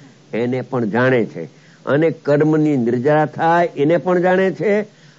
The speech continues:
બંધને પણ જાણે છે, ભાવ સંવરને પણ જાણે છે, દ્રવ્ય સંવરને પણ જાણે છે, ભાવ નિર્જરાને પણ જાણે છે, દ્રવ્ય નિર્જરાને પણ જાણે છે,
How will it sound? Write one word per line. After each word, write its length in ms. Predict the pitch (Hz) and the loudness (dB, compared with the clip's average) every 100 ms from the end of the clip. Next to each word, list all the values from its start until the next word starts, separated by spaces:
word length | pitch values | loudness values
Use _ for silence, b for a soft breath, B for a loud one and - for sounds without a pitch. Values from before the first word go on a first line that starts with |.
| - | -6
બંધને 560 | 107 123 151 156 165 175 | 0 2 2 2 2 0
પણ 240 | 180 180 | 0 -2
જાણે 320 | 175 180 185 | 0 0 0
છે, 200 | 160 196 202 214 - B B B B - - | -2 -2 -2 -2 -10 B B B B -16 -8
ભાવ 320 | 92 131 185 | 0 2 2
સંવરને 540 | - 180 185 190 196 | 0 0 2 2 2
પણ 240 | 190 202 180 | 0 0 0
જાણે 280 | 180 190 | 2 0
છે, 220 | 180 180 196 196 B B B B B - _ - | -2 -2 -2 -2 B B B B B -20 _ -8
દ્રવ્ય 380 | 113 131 139 160 | -2 0 0 0
સંવરને 480 | 160 185 190 190 185 | 0 0 2 2 0
પણ 240 | 185 185 | 0 0
જાણે 300 | 180 185 190 | 2 2 0
છે, 200 | 156 175 196 190 b b - | 0 0 0 -2 b b -10
ભાવ 300 | 104 110 143 | -2 2 2
નિર્જરાને 520 | 151 175 160 180 175 185 | 2 2 2 2 2 0
પણ 240 | 185 185 | 0 0
જાણે 300 | 180 180 185 | 0 0 0
છે, 200 | 151 175 190 - B B - | -2 -2 -2 -6 B B -12
દ્રવ્ય 360 | - 127 185 226 | -2 2 4 4
નિર્જરાને 520 | 220 202 196 185 180 | 4 2 4 4 2
પણ 300 | 156 165 139 | 2 0 0
જાણે 420 | 120 127 180 190 | 2 2 2 0
છે, 220 | 156 151 | -2 0